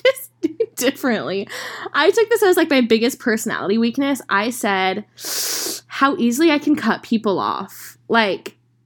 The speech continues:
uh, it's so bad. Like, I've only really done it one time where, like, I can wake up one day and be like, "Mm, this person's probably not the best for my life," and then literally just cut them off and, like, never speak to, it's really bad. Like, I, it's just easy for me to get in that headspace of, like,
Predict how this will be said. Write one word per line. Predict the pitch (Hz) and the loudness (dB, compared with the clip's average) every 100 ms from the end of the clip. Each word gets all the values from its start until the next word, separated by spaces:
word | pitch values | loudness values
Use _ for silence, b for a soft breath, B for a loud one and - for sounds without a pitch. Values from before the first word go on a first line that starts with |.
| - | 0
uh, | 285 285 233 | 4 6 4
it's | 233 | -2
so | - 254 | 0 2
bad. | 233 196 | 4 2
Like, | 202 202 | 2 0
I've | 233 | 0
only | 285 415 415 | 0 4 4
really | 208 214 208 208 214 214 | 4 6 6 6 6 6
done | 185 185 | 4 2
it | 190 180 | 0 -4
one | 175 185 | -4 -4
time | 185 156 185 | -4 -4 -2
where, | 185 | 0
like, | 170 - b b b b - | -2 -4 b b b b -2
I | 233 | 0
can | 403 | 2
wake | 349 311 | 2 2
up | 285 269 | 0 0
one | 233 | 0
day | 240 | 2
and | 240 | 4
be | 214 | 2
like, | 190 | 0
"Mm, | - 302 294 | 2 4 4
this | 285 | 4
person's | - 285 311 285 | 2 0 0 -4
probably | - 214 208 | 0 0 2
not | 196 196 | 0 0
the | |
best | 185 180 | -2 -2
for | 208 | -2
my | 185 170 | -2 0
life," | 147 170 - | 0 -2 -2
and | 220 | 0
then | 214 214 | 0 2
literally | 202 196 190 202 233 285 | 2 4 4 2 2 2
just | 262 - | 0 -2
cut | - 220 | -2 0
them | 202 | 2
off | 202 180 - | 4 2 0
and, | 196 | -4
like, | 185 185 | -4 -2
never | 175 175 | -2 -2
speak | - 175 | -2 -4
to, | - | -2
it's | - 208 - B B B B B | -2 -2 -6 B B B B B
really | 220 330 392 | 2 4 6
bad. | 285 240 233 | 8 6 6
Like, | 233 220 - | 4 0 0
I, | 202 | 2
it's | 208 208 | 2 0
just | 233 - | -2 0
easy | 202 202 | 2 2
for | 208 | 2
me | 202 | 2
to | |
get | 185 | 0
in | 185 | -2
that | 175 | -2
headspace | 185 185 190 | -2 0 0
of, | 196 | 0
like, | 165 | -6